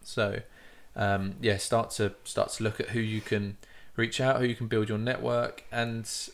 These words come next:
they might be able to help you, you might be able to help them, and like you say, post all of this, then you are gonna have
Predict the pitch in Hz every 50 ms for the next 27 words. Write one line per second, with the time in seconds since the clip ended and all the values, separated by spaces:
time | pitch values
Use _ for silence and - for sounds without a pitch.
0 | - - - - - - - - - - 117 120 120 117 117 117 110 113 113 113
1 | - - 123 113 110 139 147 143 143 139 127 120 117 117 113 113 113 113 - -
2 | 123 117 - 113 123 127 120 113 107 107 107 107 107 104 - - - 113 107 -
3 | - - - - - - - - 117 113 107 - - - - - - - - -
4 | - 120 113 107 107 107 - 120 113 113 - - - - - 113 104 101 101 101
5 | 98 101 101 98 98 101 101 98 95 98 98 98 95 98 -